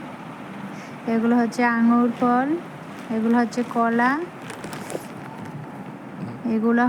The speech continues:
হচ্ছে টমেটো, এগুলো হচ্ছে শসা, গাজর, পুদিনা পাতা প্লাস ধনিয়া পাতা, আর ওই যে বললাম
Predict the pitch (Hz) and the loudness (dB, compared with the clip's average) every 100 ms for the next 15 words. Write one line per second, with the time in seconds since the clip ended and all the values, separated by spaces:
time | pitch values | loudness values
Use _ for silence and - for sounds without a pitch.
0 | 247 226 - 233 233 240 240 233 240 233 | 4 2 -2 0 2 4 2 2 4 6
1 | 233 233 233 247 277 359 - - - - | 8 6 4 2 2 0 -4 -14 -16 -16
2 | - - - - - - - 226 226 240 | -16 -14 -14 -16 -14 -12 -4 0 4 6
3 | 247 240 240 - 233 233 - 240 240 226 | 4 2 -2 2 2 2 2 4 4 4
4 | 226 214 233 240 269 311 349 - - - | 2 2 2 2 4 2 -2 -10 -14 -14
5 | - - - - - - - 240 226 233 | -14 -14 -14 -14 -14 -14 -2 2 4 4
6 | 233 226 233 240 247 269 320 359 - 240 | 4 2 0 4 4 4 2 -4 -4 2
7 | 226 214 208 226 226 226 226 226 254 277 | 2 2 0 4 6 6 4 0 0 0
8 | 311 349 247 214 214 240 269 247 233 226 | 0 -4 -2 0 2 4 2 2 0 2
9 | 226 240 | 2 4